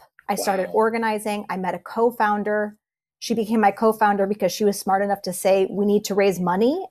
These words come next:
Speaker 1: and that had not occurred to me. And I was like, "Oh, that,
Speaker 2: <laughs>
Speaker 1: that would be helpful to raise money."
Speaker 2: Who knew it costs money to put,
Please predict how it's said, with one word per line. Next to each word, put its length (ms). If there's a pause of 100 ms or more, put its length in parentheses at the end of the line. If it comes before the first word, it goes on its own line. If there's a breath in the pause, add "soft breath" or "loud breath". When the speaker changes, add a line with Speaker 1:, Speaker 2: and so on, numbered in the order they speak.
Speaker 1:
and 160
that 140
had 120
not 160
occurred 340
to 100
me. 260 (680)
And 120
I 100
was 160
like, 160 (100)
"Oh, 200
that, 520 (200)
Speaker 2:
<laughs> 120
Speaker 1:
that 300
would 240
be 100
helpful 480
to 120
raise 220
money." 420 (420)
Speaker 2:
Who 100
knew 160
it 100
costs 260
money 260
to 100
put, 260